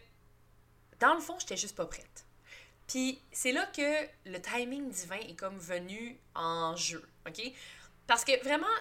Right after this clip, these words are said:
tu sais, vu que j'étais tellement désespérée, puis tout ça, puis j'étais fucking needy, là, tu sais, on va, on se dit les vraies affaires, là. J'étais comme, tu sais, « Pourquoi personne me voit ? » Puis tu sais, j'avais pas confiance en moi, puis je me respectais pas. Tu sais, il y avait plein d'affaires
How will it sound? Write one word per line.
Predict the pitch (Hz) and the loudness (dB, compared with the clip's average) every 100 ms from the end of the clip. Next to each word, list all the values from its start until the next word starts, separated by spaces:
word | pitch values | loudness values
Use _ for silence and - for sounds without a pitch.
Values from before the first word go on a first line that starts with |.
| - | 0
tu | 339 | -6
sais, | |
vu | 294 | -4
que | 359 | -2
j'étais | 254 | -2
tellement | 233 269 294 | 0 0 0
désespérée, | 208 185 190 180 226 | -2 -6 -4 -4 -6
puis | - | -10
tout | |
ça, | - 247 | -2 0
puis | - | 0
j'étais | 214 202 | -2 -2
fucking | 269 320 254 | -2 -2 -2
needy, | 202 165 160 | -4 -6 -8
là, | 151 | -10
tu | 147 | -8
sais, | 220 | -2
on | |
va, | 180 175 - | 0 -2 -4
on | 147 170 | -8 -6
se | 208 | -4
dit | |
les | 240 | -4
vraies | 170 160 | -2 -2
affaires, | 151 226 226 | 6 8 8
là. | 220 - - - | 4 -4 -14 -14
J'étais | - 262 | 0 4
comme, | 262 269 262 254 - | 8 6 6 -2 -8
tu | - | -8
sais, « | 339 | -6
Pourquoi | 349 - | -6 -4
personne | - 285 269 | -2 -2 -2
me | 233 | -4
voit ? » | 240 240 330 339 349 | -6 0 4 4 2
Puis | - | -2
tu | |
sais, | 302 | 0
j'avais | 185 - | 2 2
pas | 247 | -2
confiance | 208 156 160 | -4 -4 -2
en | 240 240 | -2 -2
moi, | 240 285 277 | 2 4 4
puis | 185 | 2
je | 175 | -6
me | |
respectais | 170 165 - 170 247 | -6 -6 -6 0 -2
pas. | 254 285 | 2 0
Tu | 269 - | 0 4
sais, | |
il | 220 | 4
y | |
avait | 214 | 4
plein | 320 392 466 | 0 -2 2
d'affaires | 277 165 214 233 240 | 0 4 8 8 8